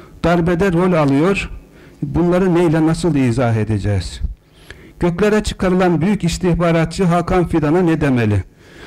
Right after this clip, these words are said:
Aylar öncesinden hazırlıkları yapılan ve bütün illerde örgütlenen koca darbe örgütünün büyük kalkışmasını olaydan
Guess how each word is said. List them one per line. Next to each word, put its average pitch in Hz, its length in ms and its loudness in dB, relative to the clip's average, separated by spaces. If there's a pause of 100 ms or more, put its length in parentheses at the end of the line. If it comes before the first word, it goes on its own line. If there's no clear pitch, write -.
(140)
Aylar 180 320 2
öncesinden 165 680 2
hazırlıkları 170 680 0
yapılan 165 500 0
ve 160 120 0
bütün 214 240 -2
illerde 156 440 0
örgütlenen 151 760 0 (400)
koca 180 320 0
darbe 165 260 2
örgütünün 160 680 0 (480)
büyük 208 280 0
kalkışmasını 156 800 0
olaydan 180 600 0